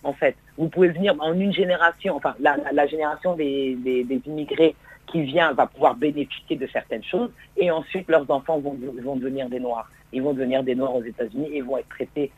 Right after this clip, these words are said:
de la même façon. Vont être traités de la même façon. Et quand on regarde les mobilisations actuelles, notamment au sein de Black Lives Matter, c'est vraiment intéressant de voir qu'il y a beaucoup de noms... Euh, euh, qui ne sont pas, euh, tradi-, de noms de famille,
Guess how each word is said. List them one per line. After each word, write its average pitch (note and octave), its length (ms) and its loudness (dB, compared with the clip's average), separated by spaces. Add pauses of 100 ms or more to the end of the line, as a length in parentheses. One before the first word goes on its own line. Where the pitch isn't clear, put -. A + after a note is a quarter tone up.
(160)
de B2 140 -4
la C3+ 180 4
même A#2 180 -6
façon. G#2 340 -8 (560)
Vont B2+ 120 4
être A#2+ 100 2
traités C#3+ 240 0
de C3+ 40 -2
la C3+ 60 4
même B2+ 160 0
façon. C3 280 4
Et B2+ 60 -4
quand D3 240 2
on C3+ 140 6
regarde C#3+ 460 6
les C3 160 0
mobilisations C3+ 680 -2
actuelles, D3 500 2 (460)
notamment C#3 460 -2
au B2+ 100 -10
sein C#3+ 100 -4
de C3 100 0
Black A#2+ 260 -8
Lives B2+ 280 0
Matter, B2+ 340 4 (460)
c'est C#3+ 80 -12
vraiment D3+ 720 0
intéressant C#3+ 540 -4
de D3 100 -2
voir C#3 280 0
qu'il C3+ 140 -8
y C3 60 -2
a A#2+ 60 2
beaucoup D3 360 -6
de C#3+ 160 -4
noms... D3+ 440 0
Euh, C3 220 2 (520)
euh, A#2 640 0
qui - 160 -16
ne D3 140 -12
sont C#3+ 100 0
pas, D3 480 0
euh, B2+ 60 0 (140)
tradi-, C#3 420 -2
de C#3 160 -2
noms D3 180 -4
de C#3+ 60 -10
famille, D#3 360 -2